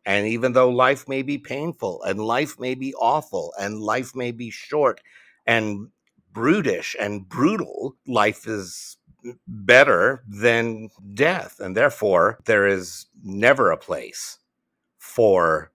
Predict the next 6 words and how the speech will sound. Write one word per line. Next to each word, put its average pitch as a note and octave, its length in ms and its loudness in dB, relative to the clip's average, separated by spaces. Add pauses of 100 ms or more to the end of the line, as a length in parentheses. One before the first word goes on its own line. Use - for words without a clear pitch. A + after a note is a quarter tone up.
(100)
any C3 300 2
kind D2 580 -8
of D#2+ 480 -6 (180)
aid G#2 220 0
in G2 160 -4
dying, D#2+ 480 -4